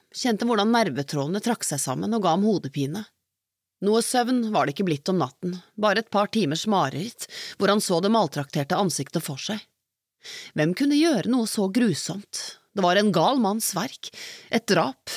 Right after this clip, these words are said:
gjort av et menneske som var fylt med hat. «Nei», sa han til seg selv, «ikke et menneske.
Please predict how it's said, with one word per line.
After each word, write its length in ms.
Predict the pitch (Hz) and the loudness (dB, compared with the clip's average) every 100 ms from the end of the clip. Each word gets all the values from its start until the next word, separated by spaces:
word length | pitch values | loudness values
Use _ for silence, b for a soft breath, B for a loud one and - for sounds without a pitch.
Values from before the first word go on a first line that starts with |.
| - | -2
gjort 240 | 226 - 233 | -2 2 0
av 100 | 233 | 2
et 80 | 247 | 2
menneske 400 | 214 135 - 180 | 2 0 -2 -2
som 140 | 214 | 0
var 120 | 226 - | 0 0
fylt 280 | 170 - 226 | 0 0 -2
med 100 | 190 | 0
hat. 440 | 269 - - - _ - B B B | -4 -6 -10 -12 _ -18 B B B
«Nei», 380 | 165 131 139 - - | 2 2 0 -6 -4
sa 220 | - 143 | 0 0
han 80 | 139 | 0
til 100 | 147 | -2
seg 140 | 196 - | -2 -2
selv, 340 | 139 147 - - | -4 -6 -10 -4
«ikke 200 | 233 233 | 0 2
et 80 | 269 | 2
menneske. 440 | 285 175 - 226 | 2 2 -2 -6